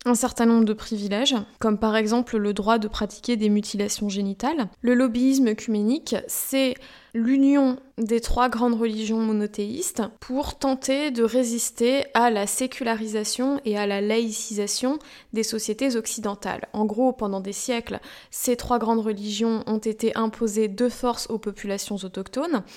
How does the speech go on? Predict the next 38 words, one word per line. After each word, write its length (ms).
occidentales. 840
Je 120
rappelle 300
quand 120
même 160
que 140
le 80
christianisme 800
a 140
été 260
imposé 640
en 100
Europe 540
sous 240
peine 300
de 100
mort. 500
C'était 360
le 120
baptême 420
ou 40
la 120
mort, 380
et 80
donc 300
depuis 800
que 240
les 240
Européens, 640
euh, 160
ne 220
sont 180
plus 200
forcés, 580
couteau 340
sous 220
la 120
gorge, 480